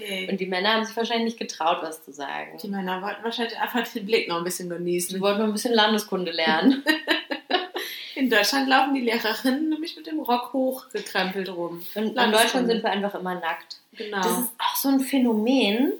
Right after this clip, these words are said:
Speaker 2: das gibt's manchmal in so Filmen oder ich hab mal diese Serie gesehen, ähm,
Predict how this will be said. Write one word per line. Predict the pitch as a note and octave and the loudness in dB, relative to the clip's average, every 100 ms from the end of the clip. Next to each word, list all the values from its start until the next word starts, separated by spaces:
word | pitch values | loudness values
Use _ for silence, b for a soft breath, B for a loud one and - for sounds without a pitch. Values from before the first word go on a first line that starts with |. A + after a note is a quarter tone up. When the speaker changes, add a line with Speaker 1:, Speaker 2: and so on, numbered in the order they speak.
| B B B - | B B B -12
Speaker 2:
das | G3+ | -8
gibt's | A#3 - | -8 -4
manchmal | A#3+ A#3 A3 | 0 2 2
in | G3+ | 2
so | F#3 | -2
Filmen | F#3+ - C4 C4 B3+ A3 A3 | -6 2 6 6 6 2 0
oder | G3 G3 G3 G3 - _ - | -2 0 -2 -4 -12 _ -10
ich | F#3 | -6
hab | G#3+ | -2
mal | A3 G3+ | -2 -2
diese | G3 G3 | -2 -4
Serie | F#3 A3+ B3+ A3+ | 2 2 4 2
gesehen, | G#3 F#3+ F#3+ G3 G#3+ B3+ B B B B B _ | 0 -6 0 0 0 -4 B B B B B _
ähm, | F#3+ G3 F#3+ F#3+ F#3+ F#3 F#3 F#3 F#3 F#3 F#3 | -2 0 0 -2 -4 -6 -8 -8 -8 -10 -12